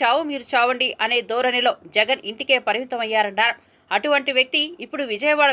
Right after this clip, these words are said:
విపత్తుపై ఆరోపణలు చేయడం దెయ్యాలు వేదాలు చెబుతున్నట్లుగా ఉందన్నారు. ఇది పార్టీల సమస్య కాదని, ప్రజల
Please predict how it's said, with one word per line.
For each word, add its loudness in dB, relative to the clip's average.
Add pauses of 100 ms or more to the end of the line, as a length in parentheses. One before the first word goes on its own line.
విపత్తుపై -4 (260)
ఆరోపణలు -2
చేయడం 2 (220)
దెయ్యాలు 0 (100)
వేదాలు 0
చెబుతున్నట్లుగా -4
ఉందన్నారు. -2 (320)
ఇది -6 (100)
పార్టీల 2
సమస్య -4 (100)
కాదని, 2 (180)
ప్రజల 0